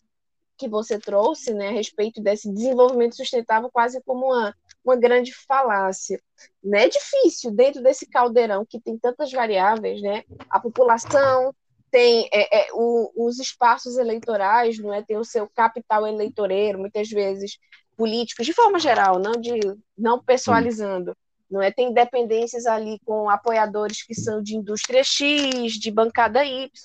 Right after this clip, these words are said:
Speaker 1: né? E aí acabam no jogo político, não, não somos inocentes, né?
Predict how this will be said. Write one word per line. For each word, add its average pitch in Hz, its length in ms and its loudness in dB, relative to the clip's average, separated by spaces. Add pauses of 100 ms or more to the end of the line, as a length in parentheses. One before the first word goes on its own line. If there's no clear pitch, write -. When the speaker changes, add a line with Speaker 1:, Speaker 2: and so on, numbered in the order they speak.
(540)
Speaker 1:
né? 202 420 -2
E 233 140 2
aí 240 200 4
acabam 240 920 2
no 208 240 -2
jogo 220 320 0
político, 240 480 -4
não, 208 260 -2
não 196 180 -4
somos 214 320 -2
inocentes, 226 640 -2
né? 220 180 -4